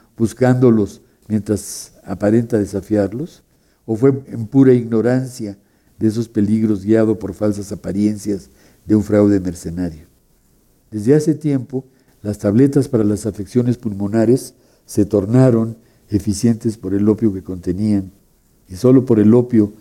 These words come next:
aunque se repudiase una alianza tan sospechosa, multitudes bajo este disfraz traicionero han sido seducidas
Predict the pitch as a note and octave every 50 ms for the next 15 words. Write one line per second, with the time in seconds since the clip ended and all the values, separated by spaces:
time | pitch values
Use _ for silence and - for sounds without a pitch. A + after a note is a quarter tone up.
0 | - - _ _ - G#2 G#2+ G2 - F#2+ F2 G#2 F#2+ F2+ F#2+ F2+ - G2 G2 G#2+
1 | A#2 B2 A#2 A#2+ B2 A#2 A2 A2 G#2 G2+ G#2+ A2 A#2 A2+ A2 - G#2+ A2 G#2+ _
2 | _ _ _ _ _ - G2+ F#2+ F2+ G2 F#2 F2+ - - F#2 F2+ - A#2 A#2 A2
3 | - - A#2 A2 - - _ _ _ _ _ - G#2 A2 G#2 F#2+ - G#2+ F#2+ -
4 | B2 C3 C3 A#2+ A#2 B2 G#2+ F#2+ A2 G#2 - B2 A#2 - A#2+ G#2 G2+ G2 - -
5 | G#2+ A2+ A2+ A2 - - - _ _ _ _ - F#2+ G2+ F#2 F#2+ G#2 G2+ G2+ A2
6 | A2 A2 A2+ A2+ A2+ - _ _ _ - G#2+ G2+ - - A#2+ A#2 A#2 A2+ - A2
7 | G2+ G2 F#2+ F2+ - - A2+ A2 G#2+ G#2+ G#2 - -